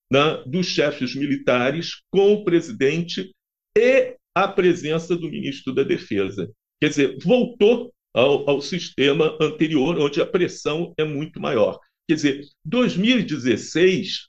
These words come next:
de dois mil e dezesseis até os nossos dias, a gente tá vendo um processo de subversão da República, como ela nasceu, como a República Nova nasceu, a Nova República,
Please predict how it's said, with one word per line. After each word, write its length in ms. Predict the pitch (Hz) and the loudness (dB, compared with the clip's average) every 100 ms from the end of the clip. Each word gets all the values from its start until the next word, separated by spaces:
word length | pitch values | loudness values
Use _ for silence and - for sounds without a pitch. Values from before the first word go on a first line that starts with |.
| _ | _
de 100 | 156 | -4
dois 320 | 156 190 185 | 2 2 2
mil 160 | 170 240 | 2 0
e 20 | |
dezesseis 760 | 165 170 160 - 120 107 110 - | 0 0 0 0 -4 -4 -2 -2
até 340 | 120 - 170 | -2 0 -2
os 160 | 165 - | -2 -4
nossos 460 | 120 120 - 170 | -6 -6 -10 -10
dias, 420 | 220 170 160 95 - _ - | -4 0 0 0 -4 _ -4
a 80 | 165 | -2
gente 260 | 220 214 | -2 -4
tá 140 | - 147 | 0 0
vendo 480 | - 160 185 117 123 | 2 0 0 -2 0
um 140 | 175 | 0
processo 760 | 180 110 107 - 139 143 - 127 | 0 -4 -4 0 0 -2 -8 -8
de 140 | 175 | -6
subversão 880 | 196 247 233 202 175 170 - 170 170 | -6 -2 -2 0 0 -2 -2 -2 0
da 180 | 127 127 | 2 0
República, 800 | - - 123 120 120 - - - _ - | -2 -4 -4 -2 -4 -4 -8 -10 _ 0
como 300 | 208 208 165 | 4 6 4
ela 220 | 147 139 | 4 2
nasceu, 540 | 120 107 - - 147 - | 2 -2 0 0 0 -2
como 240 | 165 170 | -2 -2
a 40 | |
República 560 | 147 127 127 127 120 113 | -2 -2 -4 -6 -4 -2
Nova 340 | 113 120 107 | -2 -4 -4
nasceu, 600 | 98 95 - - 139 170 - _ - | -4 -6 -8 0 0 0 -6 _ -6
a 100 | 95 | -2
Nova 260 | 117 113 | 0 0
República, 800 | - 104 - 143 156 - - 175 | -2 -4 -4 -4 -4 -4 -4 -6